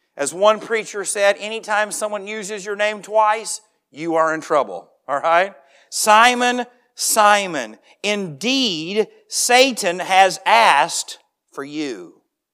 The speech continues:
that he may sift you as wheat. But I have prayed for you, that your faith should not fail. And when you have returned to me, strengthen your brethren."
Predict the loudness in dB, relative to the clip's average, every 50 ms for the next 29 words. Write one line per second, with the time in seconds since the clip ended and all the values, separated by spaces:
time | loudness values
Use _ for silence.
0 | _ _ _ _ _ _ _ _ _ _ _ _ _ _ _ 4 6 6 6 6
1 | 2 0 2 2 0 0 0 -2 -4 -4 -2 0 0 0 -2 -2 -14 -14 -10 -8
2 | -6 -6 -6 -6 -6 -8 -6 -2 -2 -2 -2 -2 -6 -10 -12 -14 -12 -12 -12 -14
3 | -18 _ -20 -20 _ _ _ _ _ _ _ _ _ _ _ _ _ _ 0 4
4 | 8 10 10 12 12 10 10 8 4 2 6 8 8 8 8 6 -2 -2 0 0
5 | 0 0 -4 -6 -6 -6 -8 -12 -20 _ _ _ _ _ _ _ _ _ _ _
6 | _ 2 4 4 4 4 0 -2 -2 -2 -2 2 4 4 6 6 4 2 0 -6
7 | -10 -14 _ -16 -10 -4 -2 -2 0 2 4 4 2 2 -2 -2 0 0 0 0
8 | -2 -4 -6 -8 -12 _ _ _ _ _ _ _ _ _ _ _ _ _ -16 -4
9 | 2 4 4 6 6 4 4 4 4 4 6 8 6 6 6 2 -2 -2 -2 -4
10 | 2 4 4 6 6 4 2 0 -4 -6 -6 -4 -4 -4 -6 -6 -8 -10 -12 -14
11 | _ _ _ _ _ _ _ _ _ _ _ -10 -10 -6 0 0 0 0 0 -2
12 | -4 -4 -4 -2 -4 -4 -4 0 2 4 4 4 2 0 -4 -6 -6 -8